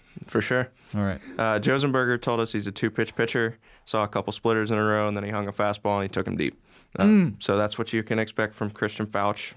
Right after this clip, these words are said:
Speaker 1: fastball splitter.
Speaker 2: Ben
Speaker 1: Every-,
Speaker 2: Bybee.
Speaker 1: everyone talks about a splitter. Ben Bybee. Um,
Speaker 2: Another
Speaker 1: s-,
Speaker 2: Kansas guy.
Speaker 1: K-, Overland Park, I think.
Speaker 2: Mm-hmm.
Speaker 1: He's, he's, uh, from the greater K C area. That's
Speaker 2: Talk
Speaker 1: true.
Speaker 2: about, talk about a big guy, six six, two thirty-five.
Speaker 1: He is big. Uh,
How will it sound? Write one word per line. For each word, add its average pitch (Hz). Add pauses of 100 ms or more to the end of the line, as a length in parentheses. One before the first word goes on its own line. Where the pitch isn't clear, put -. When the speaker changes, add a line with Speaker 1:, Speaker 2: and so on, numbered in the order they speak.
Speaker 1:
fastball 104
splitter. 104 (120)
Speaker 2:
Ben 110
Speaker 1:
Every-, 160
Speaker 2:
Bybee. 127 (100)
Speaker 1:
everyone 123
talks 113
about 101
a 98
splitter. 95
Ben 127
Bybee. 123 (420)
Um, 101 (540)
Speaker 2:
Another 131
Speaker 1:
s-, 131
Speaker 2:
Kansas 135
guy. 92 (260)
Speaker 1:
K-, - (680)
Overland 120
Park, 131
I 147
think. 143
Speaker 2:
Mm-hmm. 123 (280)
Speaker 1:
He's, 113
he's, 110
uh, 107
from 110
the 107
greater 110
K 110
C 113
area. 110
That's 104
Speaker 2:
Talk 131
Speaker 1:
true. 117
Speaker 2:
about, -
talk 131
about 127
a 110
big 120
guy, 95
six -
six, 135
two 135
thirty-five. 104
Speaker 1:
He 110
is 107
big. 101 (300)
Uh, 107